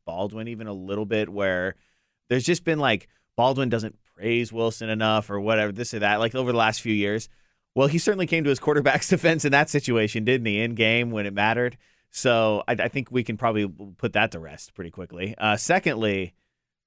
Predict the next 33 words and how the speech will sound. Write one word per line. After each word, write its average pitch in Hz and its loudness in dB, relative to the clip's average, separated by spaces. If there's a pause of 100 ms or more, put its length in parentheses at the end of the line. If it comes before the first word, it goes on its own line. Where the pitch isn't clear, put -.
(560)
I, 147 4
I 196 4
love 202 4
it. - -6
Like, 123 0 (120)
and, 156 -4
and 165 0
I 151 0
love 185 -2
how 156 -2
after 160 -6
the 151 -18
game, 135 -12 (140)
Pete 156 -8
Carroll 151 -6 (360)
basically 139 -6
was 117 -8
like, 104 -4 (240)
"Yeah, 127 -2 (440)
I 98 -12
mean, 107 -8
it 110 -6
was 104 -8
something 117 -8
that 104 -6
happened. 107 -2
Everyone's 104 -8
good." 101 -4 (960)
Doug 117 -4
Baldwin 113 -2 (100)
said, 107 -4
"Hey, 117 0
I, 110 0